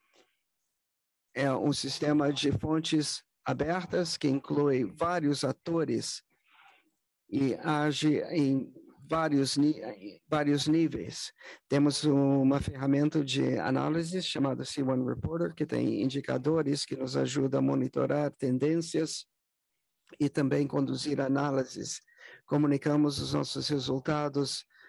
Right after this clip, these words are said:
aos, ah, tomadores de decisão. E os intervenientes são, ah,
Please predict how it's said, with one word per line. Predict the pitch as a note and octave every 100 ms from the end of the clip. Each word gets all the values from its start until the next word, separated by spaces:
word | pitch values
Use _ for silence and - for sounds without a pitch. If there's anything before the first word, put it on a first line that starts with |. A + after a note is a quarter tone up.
| - -
aos, | - C#3 C3+ C3 - - -
ah, | D3 C#3
tomadores | - C#3 C3 C3 C3 C3
de | B2+
decisão. | C3 C3+ - B2 B2+ C#3 B2 B2 _ _ _ - _ _ -
E | - C#3+ C#3
os | F2+ F3 C3+ C3
intervenientes | A#2 C#3 C#3+ C3+ C3+ C3+ D3 E3 F3+ E3+ E3 - -
são, | - C#3 C3+ C3+ C3 - - _
ah, | - C3+